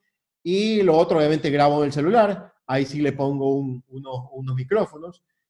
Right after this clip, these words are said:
Me habré comp-, no me preguntes la marca del micrófono, me habré comprado fácil, fácil en toda, en los últimos años unos veinte micrófonos, muchos han salido malos, unos pocos buenos, y los que son pocos buenos, les apunto la marca y cuando puedo lo, lo, lo,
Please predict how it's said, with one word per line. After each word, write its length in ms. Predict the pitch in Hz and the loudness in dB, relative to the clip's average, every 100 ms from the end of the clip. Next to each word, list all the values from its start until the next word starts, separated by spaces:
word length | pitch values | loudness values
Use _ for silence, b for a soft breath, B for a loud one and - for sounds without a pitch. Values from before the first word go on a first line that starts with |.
| _ | _
Me 80 | 127 | -6
habré 200 | 131 135 | -2 -2
comp-, 200 | - 135 | -4 -2
no 100 | 156 | 0
me 100 | 180 | 0
preguntes 320 | 156 160 156 | 0 -2 -2
la 100 | 135 | -2
marca 200 | 139 147 | -2 -2
del 100 | 147 | -4
micrófono, 540 | 139 175 202 165 151 143 | -6 -4 -4 -4 -6 -6
me 80 | |
habré 200 | 127 135 | -4 -2
comprado 380 | 147 139 147 143 | -4 -4 -2 -2
fácil, 420 | 127 202 202 139 127 | 0 -2 -2 -6 -2
fácil 400 | 190 202 - 147 | -2 -2 -4 -6
en 120 | 131 | -6
toda, 480 | 151 156 151 139 - b b _ | -4 -2 -2 -4 -10 b b _
en 100 | 135 | -4
los 80 | 135 | -2
últimos 340 | 165 165 156 | -2 -2 0
años 260 | 156 165 147 | -2 -2 -4
unos 580 | 156 151 135 - - _ _ _ _ | -4 -4 -4 -10 -20 _ _ _ _
veinte 540 | 123 170 190 185 170 | 0 2 2 0 -4
micrófonos, 880 | 147 135 180 220 151 156 170 - - _ _ _ _ - | -4 0 2 2 2 -4 -6 -10 -20 _ _ _ _ -4
muchos 320 | 175 208 165 | -2 0 0
han 120 | 156 | 0
salido 300 | 156 156 156 | 0 2 2
malos, 600 | 196 226 180 180 175 - | 4 4 2 0 -4 -12
unos 260 | 147 151 131 | -12 -10 -4
pocos 260 | 165 170 | -4 -2
buenos, 460 | 180 269 220 196 196 | 2 2 0 -4 -6
y 40 | |
los 140 | 143 127 | -8 -8
que 100 | 143 | -6
son 160 | 170 | -6
pocos 220 | 170 185 170 | -6 -4 -2
buenos, 420 | 208 208 220 220 b b | -2 -2 -2 -6 b b
les 120 | - 117 | -10 -8
apunto 380 | 127 175 175 | -2 -2 0
la 100 | 170 | 0
marca 380 | 160 165 170 175 | 2 0 0 -2
y 280 | 160 135 123 | -2 -4 -6
cuando 480 | 123 120 117 113 120 | -8 -8 -8 -10 -16
puedo 260 | - 143 143 | -8 -4 0
lo, 240 | 139 131 | 0 0
lo, 220 | 123 123 117 | -2 -6 -8
lo, 260 | 117 120 | -16 -16